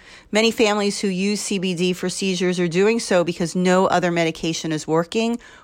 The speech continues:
or the medication they were using stopped working. But some more sophisticated studies about what C B D does in the brains of people with autism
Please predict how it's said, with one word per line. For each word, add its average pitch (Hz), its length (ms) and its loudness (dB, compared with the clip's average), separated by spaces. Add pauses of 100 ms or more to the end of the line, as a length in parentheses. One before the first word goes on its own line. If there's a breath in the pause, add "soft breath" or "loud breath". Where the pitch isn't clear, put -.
or 185 60 -4
the 175 80 0
medication 170 640 0
they 156 140 2
were 185 260 4
using 151 720 0
stopped - 560 -2
working. - 480 -4 (1300 loud breath)
But 330 140 0
some 440 300 4
more 427 160 6
sophisticated 277 800 0
studies 196 420 0 (160)
about 190 320 2
what 208 340 2
C 247 280 -4
B 247 160 -2
D 220 200 -2
does 196 360 2
in 190 160 -2
the 180 80 0
brains 180 480 0
of 165 100 -2
people 185 300 -2
with 175 180 0
autism 160 720 0